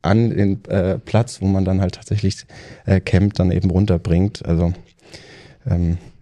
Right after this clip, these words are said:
ist jetzt vielleicht nicht direkt K I, aber das, äh, ist so quasi fortgeschritten. Und wenn es natürlich jemanden gäbe, einen Partner, dann wären wir der Erste, der sagen würde, das wollen wir auf jeden Fall mal bei uns, äh, umsetzen.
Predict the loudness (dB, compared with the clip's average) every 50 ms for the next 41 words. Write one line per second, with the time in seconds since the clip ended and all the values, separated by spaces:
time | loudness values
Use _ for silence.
0 | _ _ _ -20 -18 -18 -6 -2 -2 -2 0 0 -4 0 0 0 0 0 -2 -2
1 | -2 -2 -2 0 -2 -2 0 0 0 -2 -2 0 0 -2 -2 -4 -10 -8 -8 -6
2 | -4 -4 -4 -6 -8 -8 -10 -10 -6 -4 -4 -4 -2 -2 -4 -4 -6 -8 -16 _
3 | _ -2 -2 -2 -2 -6 -6 -2 -4 -4 -2 0 0 0 2 0 -2 -2 -2 0
4 | 2 2 2 2 0 0 0 0 0 -2 -2 -2 0 0 0 0 0 -2 -2 0
5 | 0 0 2 2 0 0 0 -4 -4 -2 -2 -2 0 0 0 0 0 0 -2 -2
6 | -4 -8 -14 -20 -20 -20 -20 -20 -20 _ _ -6 -2 -2 0 0 -2 -2 0 -2
7 | -2 -2 -2 -2 0 0 2 0 0 0 0 0 2 2 2 2 2 0 2 0
8 | 0 -2 0 0 0 2 2 0 0 -2 -2 -2 -2 -2 -2 -2 -2 -2 -2 0
9 | 0 0 -2 -2 -2 -2 -4 -4 -8 -16 -16 _ -8 -4 -4 -4 -2 -2 -2 -2
10 | -2 -4 -8 -10 -8 -10 -10 -10